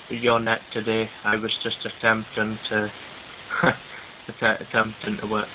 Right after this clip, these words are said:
Sunday, or, uh, what else was I doing? I did a little bit of F T eight as well. But, um, yeah, yeah, I'll, uh, pass it back to you, Ed.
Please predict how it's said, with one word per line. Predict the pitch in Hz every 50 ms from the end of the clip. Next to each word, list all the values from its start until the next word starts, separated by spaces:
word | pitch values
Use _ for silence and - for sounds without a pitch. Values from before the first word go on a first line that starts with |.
| - - -
Sunday, | 113 110 107 107 110 110 - - - - - -
or, | 113 110 107 104 107 107
uh, | 104 104 104 104 104 104 101 - - - - - - - - - - - -
what | 98 - 104
else | 107 107 - - -
was | 113 110 110
I | 113 110 107
doing? | 110 107 107 110 110 - - - - - - - - - - - -
I | 151 143 120 110 -
did | 113 107 113
a | 107
little | 104 107 110 - 107 107
bit | - 95 110
of | 107 107
F | 107 107 110 - - -
T | - 110 110
eight | 110 110 95 -
as | - - -
well. | 104 104 107 104 - - - - - - - - - - - - - - - -
But, | 113 110 110 - - - - - 120
um, | 117 113 113 113 113
yeah, | 117 120 127 131 - - - - - - - -
yeah, | - - 139 135 120 117 -
I'll, | 123 120 117 117
uh, | 117 120 117 117 - - - -
pass | 135 135 135 -
it | -
back | 117 113 110 - - -
to | 117
you, | 117 117 117 117
Ed. | 117 110 110 110 110 113 113